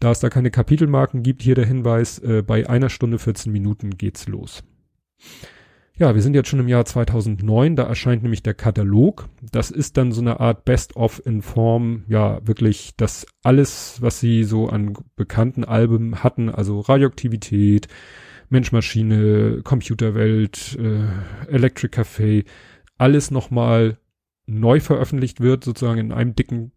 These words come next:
Paket auf C D auch und remastered. Deswegen, wenn man heute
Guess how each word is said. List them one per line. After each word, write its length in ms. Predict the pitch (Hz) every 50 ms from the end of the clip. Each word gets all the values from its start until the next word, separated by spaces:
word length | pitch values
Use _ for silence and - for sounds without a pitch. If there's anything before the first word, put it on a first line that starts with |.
| _ -
Paket 680 | - - - - - 117 117 117 120 - - - - - _ _ _ _ _ _
auf 180 | - 104 - -
C 160 | - 120 110
D 320 | 95 - 110 110 117 117
auch 400 | 120 110 110 127 143 - - -
und 240 | - - 113 104 104
remastered. 880 | 107 110 120 117 110 107 113 117 - - 113 104 104 107 - - - - _ _ _ - - - - - - -
Deswegen, 360 | - 110 - - 117 107 110 110
wenn 80 | 104
man 140 | 110 107 101
heute 320 | 107 113 107 113 95 98